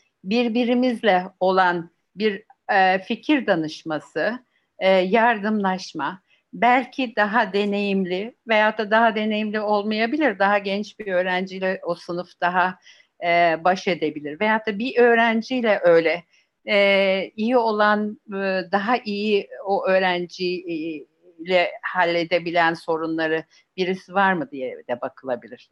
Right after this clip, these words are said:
İlla rehber öğretmenle, e, olmayabilir. Ama, e, işte müdür yardımcısı, şey, bir işbirliği ama, e, negatif değil,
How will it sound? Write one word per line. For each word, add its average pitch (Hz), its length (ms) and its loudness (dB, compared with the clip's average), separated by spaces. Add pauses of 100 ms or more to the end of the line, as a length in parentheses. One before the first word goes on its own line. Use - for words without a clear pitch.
(120)
İlla 160 340 0
rehber 156 640 -2 (400)
öğretmenle, 156 800 -2
e, 139 420 -8 (100)
olmayabilir. 131 640 -4 (140)
Ama, 214 360 0 (440)
e, 214 220 -4
işte 220 260 -8
müdür 226 320 0
yardımcısı, 196 1200 -2
şey, 196 400 -2 (320)
bir 262 400 0 (340)
işbirliği 190 960 -2 (180)
ama, 240 400 2 (400)
e, 202 140 0 (440)
negatif 214 720 -2
değil, 151 260 -4